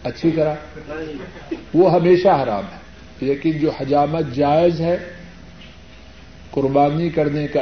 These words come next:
Speaker 1: ارادہ ہے، تو یکم ذوالحجہ سے، بلکہ چاند رات کو نظر آنے سے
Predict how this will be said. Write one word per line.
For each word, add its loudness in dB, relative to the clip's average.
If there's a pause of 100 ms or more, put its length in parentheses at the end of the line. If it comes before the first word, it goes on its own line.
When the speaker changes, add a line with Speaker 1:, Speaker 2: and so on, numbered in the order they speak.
Speaker 1:
ارادہ 2
ہے، -4 (2000)
تو -6
یکم 0
ذوالحجہ 0
سے، -12 (120)
بلکہ -2 (100)
چاند 0 (140)
رات 0
کو 2
نظر 2
آنے 0
سے -8